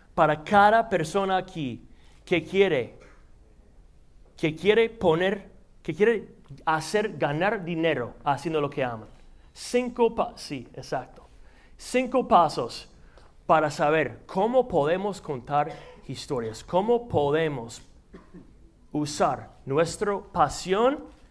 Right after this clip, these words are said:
y cómo podemos pasar nuestra profesión a nuestra, eh, a nuestra pasión a nuestra profesión.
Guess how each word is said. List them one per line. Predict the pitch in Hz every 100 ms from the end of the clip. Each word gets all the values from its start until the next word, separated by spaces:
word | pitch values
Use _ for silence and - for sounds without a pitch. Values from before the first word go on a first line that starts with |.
| - -
y | 160
cómo | 160 175 214 214
podemos | 165 175 185 -
pasar | 147 135 151
nuestra | 131 147 170
profesión | 170 143 143 143 185 247 254 - - - - -
a | 170 190 202 - -
nuestra, | 156 156 - 165 156
eh, | 170 160
a | 156 160
nuestra | 175 165
pasión | 151 151 147 233 269 -
a | 147
nuestra | 139 143 147
profesión. | 143 135 123 123 101